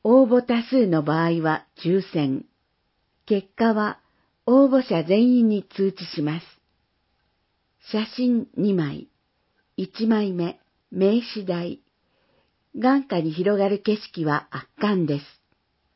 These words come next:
山頂から見下ろしたもので、石灯籠の並ぶ階段や石畳など、登ってきた登山道の一部が見えます。遠くには山並みが続いています。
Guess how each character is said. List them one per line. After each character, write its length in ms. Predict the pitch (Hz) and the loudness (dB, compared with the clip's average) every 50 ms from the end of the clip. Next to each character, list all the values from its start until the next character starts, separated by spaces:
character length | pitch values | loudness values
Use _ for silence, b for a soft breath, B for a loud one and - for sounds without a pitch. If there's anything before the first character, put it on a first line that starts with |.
| _ _ _ _ _ _ _ _ _ _ _ _ _ _ _ _ _ _ _ - | _ _ _ _ _ _ _ _ _ _ _ _ _ _ _ _ _ _ _ -8
山 220 | - 226 254 277 277 | -4 -4 -2 -4 -4
頂 240 | - 277 269 269 | -2 -2 -2 -2
か 160 | 262 - 254 240 | -2 -4 -4 -4
ら 160 | 240 233 233 | -2 -4 -4
見 240 | - - 202 214 220 | -2 -2 0 2 2
下 80 | 240 | 2
ろ 140 | 240 247 233 | 2 2 0
し 80 | - - | -2 -6
た 100 | 226 214 | -6 -4
も 140 | 208 220 | -2 -2
の 140 | 214 208 196 | -2 -2 -2
で、 260 | 165 156 160 185 b b b b b b _ | -2 -2 -4 -6 b b b b b b _
石 320 | 185 190 - - 262 240 | -10 -10 -6 -6 -2 2
灯 220 | 269 277 269 262 | 4 4 4 4
籠 180 | 240 196 175 170 | 4 2 2 2
の 160 | 160 151 147 | 2 0 0
並 300 | 151 160 165 185 196 196 | 0 -2 -2 -2 -4 -2
ぶ 140 | 185 202 190 | 0 0 0
階 260 | 190 - 196 202 214 226 | 0 -2 -4 -4 -2 -2
段 260 | 214 214 214 202 196 | -2 -2 -2 -2 -2
や 220 | 196 196 208 202 b b b b - | -4 -4 -6 -8 b b b b -14
石 260 | 208 190 - 240 233 | -12 -8 -6 0 0
畳 400 | 269 262 262 247 214 180 180 170 | 0 0 0 -2 -4 -2 -2 -2
な 160 | 175 185 180 | 0 -2 -2
ど、 240 | 170 160 156 - - _ _ _ _ _ _ _ _ _ _ - | -4 -6 -8 -10 -12 _ _ _ _ _ _ _ _ _ _ -4
登 320 | - 226 220 202 247 269 | 0 0 2 2 2 0
っ 20 | 262 | 0
て 140 | - 269 247 | -2 -6 -6
き 100 | - _ | -6 _
た 100 | - 202 | -6 -6
登 220 | 170 - 196 190 | -4 -2 -4 -2
山 280 | 196 247 240 240 226 180 | 0 0 0 0 0 0
道 180 | 180 180 170 | 0 -2 0
の 180 | 156 156 160 - - | 0 0 -2 -2 -4
一 260 | 160 160 - - 277 | -6 -8 -4 -4 0
部 140 | 247 240 170 | 0 0 0
が 140 | 151 135 | 0 -2
見 180 | 127 131 147 151 | -2 0 0 0
え 40 | 135 | 0
ま 200 | 127 143 147 170 | -2 -6 -8 -10
す。 60 | - - _ _ _ _ _ _ _ _ _ _ _ _ _ _ _ _ _ _ _ _ _ _ _ _ _ _ _ _ _ | -12 -18 _ _ _ _ _ _ _ _ _ _ _ _ _ _ _ _ _ _ _ _ _ _ _ _ _ _ _ _ _
遠 220 | - 233 247 262 | 2 4 4 4
く 160 | 254 - 269 247 | 2 2 0 2
に 160 | 226 190 180 | 2 2 2
は 240 | 170 165 165 - - _ | 0 -2 -4 -6 -8 _
山 260 | 180 165 165 196 226 | -4 -4 0 2 2
並 240 | 247 254 247 240 233 | 4 4 4 4 4
み 60 | 220 | 2
が 100 | 214 214 | 0 -2
続 260 | - - 185 180 196 | -6 -8 -6 -4 -2
い 120 | 202 180 170 | -2 -2 -2
て 100 | - 175 | -2 -2
い 100 | 170 160 | -2 -2
ま 180 | 139 139 165 | -4 -6 -8
す。 40 | 175 | -10